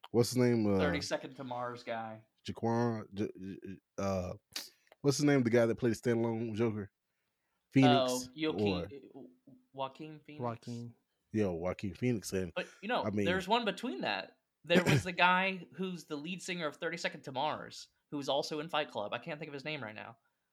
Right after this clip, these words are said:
Speaker 2: That guy played, he had a movie, Joker, with Harley Quinn in it, I think, too. And it was, like,
Speaker 1: Oh.
Speaker 2: horrendously bad.
Speaker 3: I,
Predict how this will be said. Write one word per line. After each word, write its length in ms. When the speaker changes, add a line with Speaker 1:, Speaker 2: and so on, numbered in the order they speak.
Speaker 2:
That 220
guy 160
played, 540
he 120
had 100
a 60
movie, 260
Joker, 380
with 160
Harley 280
Quinn 300
in 100
it, 160
I 60
think, 220
too. 340
And 160
it 100
was, 160
like, 280
Speaker 1:
Oh. 520
Speaker 2:
horrendously 300
bad. 280
Speaker 3:
I, 160